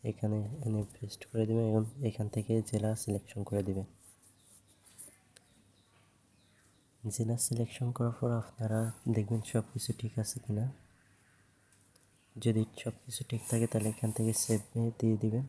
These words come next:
তারপর এখানে আপনারা আসার পরে ডাউনলোড পিডিএফ, এখানে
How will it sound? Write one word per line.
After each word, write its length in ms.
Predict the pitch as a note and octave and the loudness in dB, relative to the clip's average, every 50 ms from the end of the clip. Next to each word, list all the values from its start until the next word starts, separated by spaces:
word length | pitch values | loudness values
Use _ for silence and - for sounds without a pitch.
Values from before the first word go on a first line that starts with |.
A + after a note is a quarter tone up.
| - - | -6 -2
তারপর 280 | - A2+ G#2 - - A2 | 0 0 0 0 -2 -4
এখানে 400 | G#2 G2+ - - - G#2 G#2 G#2 | -4 -4 -6 -6 -4 -2 0 0
আপনারা 380 | G2+ - - - A2 G#2 G2+ G2+ | -2 -4 -8 -8 -4 -2 -2 -2
আসার 220 | F#2+ - - A2 G#2+ - - | -2 -2 -4 -6 -6 -6 -6
পরে 220 | G#2+ G2+ G#2 B2+ D3+ - - - _ _ - - - - - - - - - - - | -4 -2 -2 -2 -2 -4 -10 -20 _ _ -20 -20 -18 -18 -18 -20 -20 -20 -12 -4 2
ডাউনলোড 500 | A2+ B2 A2+ A2+ A2 A2+ A#2+ A#2+ A#2+ - - - - | 4 6 6 6 4 4 4 4 2 2 -6 -2 0
পিডিএফ, 460 | A#2+ A2+ G#2 A2 A2 A2 A2+ - - | 2 4 4 4 4 4 2 0 -2
এখানে 360 | A#2 A2 - - A2 A2 A2 | -2 -2 -2 0 0 0 0